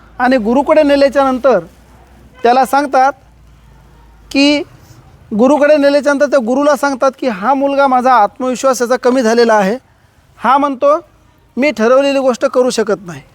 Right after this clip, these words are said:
बाकीचे सगळे करतात, मला करताच येत नाही.'" मग गुरु काय सांगतात त्याला?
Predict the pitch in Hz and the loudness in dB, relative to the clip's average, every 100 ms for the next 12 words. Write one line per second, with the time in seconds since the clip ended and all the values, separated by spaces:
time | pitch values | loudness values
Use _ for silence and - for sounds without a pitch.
0 | _ _ _ _ - _ _ - 208 214 | _ _ _ _ -20 _ _ -4 -2 -2
1 | 247 233 240 240 233 220 240 226 233 233 | -4 -6 -2 -2 -2 -4 -4 -4 -6 -4
2 | 226 233 208 202 165 123 - - _ _ | -4 -2 -2 -4 -10 -16 -20 -20 _ _
3 | - - - - - - - - - 214 | -20 -20 -20 -20 -20 -20 -20 -10 -4 -2
4 | 185 247 277 269 254 262 254 269 269 | 0 0 2 0 0 -2 -2 0 0